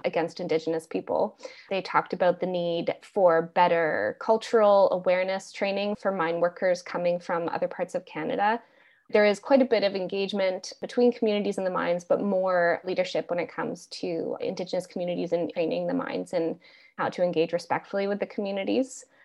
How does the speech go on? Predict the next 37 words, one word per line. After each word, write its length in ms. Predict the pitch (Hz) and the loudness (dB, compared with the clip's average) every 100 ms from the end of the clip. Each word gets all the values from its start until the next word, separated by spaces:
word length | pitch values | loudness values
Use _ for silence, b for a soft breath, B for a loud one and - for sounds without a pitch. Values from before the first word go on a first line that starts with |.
| b b b | b b b
A 60 | 208 | 8
lot 140 | 202 | 8
of 60 | 196 | 8
women 240 | 190 185 | 6 6
also 240 | 175 175 180 | 4 4 0
spoke 360 | - 180 175 | 4 4 4
about 340 | 180 170 165 - | 2 2 2 0
more 180 | 165 160 | -4 -4
childcare 580 | - 233 226 - 214 | 4 6 6 6 2
supports 680 | 214 220 - 214 214 - - | 2 -2 4 6 4 0 -6
and 160 | - 240 | 6 10
more 140 | 262 | 10
supports 420 | 262 220 165 190 | 8 2 4 2
for 120 | - 180 | 2 4
women 360 | 180 185 175 | 4 2 0
in 100 | 175 | 0
general. 300 | 180 175 170 | 0 -2 0
As 160 | 185 185 | -2 2
Della 200 | 170 180 | 2 2
mentioned, 400 | 156 170 175 170 | 0 0 0 2
there's 220 | 180 - | 2 2
some 140 | 214 | 2
great 240 | 220 220 - | 6 6 8
women's 280 | 208 202 196 | 4 4 4
organizations 760 | 185 180 180 175 - 180 185 | 4 4 4 2 2 -2 0
in 100 | 180 | 0
the 80 | 180 | 0
North 300 | 170 175 180 | 0 0 0
and 160 | 175 170 | 0 -2
hard, 380 | - - 202 202 | -4 6 8 8
hard 320 | - 190 185 | 4 2 4
workers. 580 | 185 185 160 - 208 - b b b _ | 0 2 0 2 -2 -6 b b b _
But 220 | 185 - 185 | -2 -2 -4
of 100 | - | -6
course, 540 | - 190 208 - - B B B - | 2 2 2 -4 -20 B B B 8
as 220 | 233 208 | 8 10
with 340 | 214 202 196 | 8 8 4